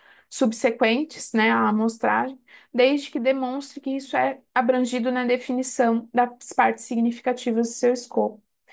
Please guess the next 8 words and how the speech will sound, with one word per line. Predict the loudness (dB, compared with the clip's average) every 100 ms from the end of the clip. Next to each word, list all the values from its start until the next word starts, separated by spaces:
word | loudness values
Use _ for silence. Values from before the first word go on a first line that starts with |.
| -20 -12
Então, | 0 2 2
sempre | 0 -2 0 -2
pensando | 0 0 -2 0 2 2 0 -4 -14 -12
nas | -2 -2 0
partes | 0 0 -2
significativas | -4 -2 -2 -4 -4 -4 0 0 2 0
do |
escopo, | -4 -4 -4 -4 -8